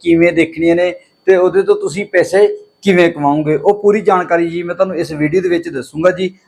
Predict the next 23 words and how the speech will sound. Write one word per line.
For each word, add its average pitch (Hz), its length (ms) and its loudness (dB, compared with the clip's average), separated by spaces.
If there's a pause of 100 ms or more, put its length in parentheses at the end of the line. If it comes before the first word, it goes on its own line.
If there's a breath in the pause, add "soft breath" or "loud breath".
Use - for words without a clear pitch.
(140 soft breath)
ਅਗਰ 175 140 4
ਤੁਸੀਂ 190 300 0
ਇਸ 180 120 -2
ਵੀਡੀਓ 175 300 0
ਨੂੰ 202 180 -4
ਪ੍ਰੋਪਰਲੀ 190 680 0
ਸ਼ੁਰੂ 175 260 -6
ਤੋਂ 226 140 2
ਲੈ 190 100 -2
ਕੇ 180 120 -4
ਲਾਸਟ 165 340 0 (260)
ਤੱਕ 165 200 -6
ਤੁਸੀਂ 156 220 -14
ਦੇਖ 160 200 -4
ਲੈਂਦੇ 165 240 -4
ਹੋ 180 60 -4
ਨਾ, 190 120 0 (280 loud breath)
ਤਾਂ 180 80 2
ਮੈਂ 190 140 4
ਤੁਹਾਨੂੰ 196 260 -2
ਗਾਰੰਟੀ 170 340 -2
ਦਿੰਦਾ 160 260 -2
ਤੁਸੀਂ 175 280 -4